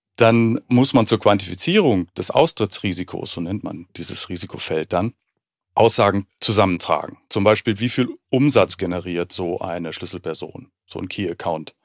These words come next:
Manager? Das muss man erstmal aufschreiben und sagen, okay, das ist jetzt jemand, der ist für zweieinhalb Millionen Umsatz im Jahr zuständig über die Unternehmen, die er betreut. Dann müssen wir aber auch wissen, was verdient diese Person.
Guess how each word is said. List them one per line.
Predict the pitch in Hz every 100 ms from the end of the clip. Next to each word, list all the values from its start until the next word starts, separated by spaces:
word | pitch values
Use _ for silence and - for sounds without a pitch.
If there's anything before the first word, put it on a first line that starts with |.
| _
Manager? | - 87 - - - _ _ - - - _ _ _ -
Das | - - -
muss | 110 110 -
man | 120
erstmal | 110 - -
aufschreiben | 165 - 78 78 -
und | 95
sagen, | - 92 92
okay, | - 104 156
das | 113 -
ist | -
jetzt | 117 -
jemand, | 113 127 117
der | 107
ist | - 107
für | - 113 113 113 110 -
zweieinhalb | - 104 107 101 104 - -
Millionen | 107 104 101 104 104
Umsatz | 110 113 107 104
im | - 95
Jahr | 90 92 92
zuständig | - - 85 80 - - -
über | 117 95
die | 90 87 87
Unternehmen, | - 101 90 85 82
die | -
er | -
betreut. | - - - - - - _ _ _ _ _ _ -
Dann | 104
müssen | 127 127
wir |
aber | 123 123
auch | 104
wissen, | 123 127
was | 117
verdient | - 117 147 160
diese | 95 85
Person. | - 78 85 - -